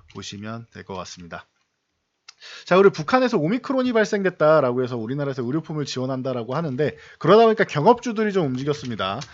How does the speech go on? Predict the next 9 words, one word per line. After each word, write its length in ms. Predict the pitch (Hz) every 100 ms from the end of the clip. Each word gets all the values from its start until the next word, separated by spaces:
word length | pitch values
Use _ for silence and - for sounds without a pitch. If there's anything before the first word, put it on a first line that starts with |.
| - -
신원이라던가 1120 | - 233 254 247 220 185 151 117 104 113 104 _ _ -
뭐 100 | 113
인디에프라던가 840 | 131 170 196 190 175 147 127 123
이런 180 | 117 127
종목들, 500 | 113 113 110 107 101 _ _
어, 40 | - - - - - _
뜬금없이 540 | 214 254 269 240 214 208
오늘 220 | 160 160
움직였는데, 680 | 123 120 127 123 123 151 -